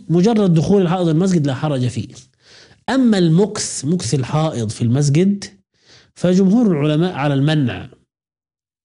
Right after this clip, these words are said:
هل علة، هل علة عد-، تلوث أو احتمالية تلوث المسجد؟ قال بذلك عدد من العلماء،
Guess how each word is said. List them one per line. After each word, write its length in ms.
هل 320
علة، 540
هل 300
علة 520
عد-، 580
تلوث 680
أو 140
احتمالية 680
تلوث 440
المسجد؟ 600
قال 260
بذلك 400
عدد 220
من 160
العلماء، 640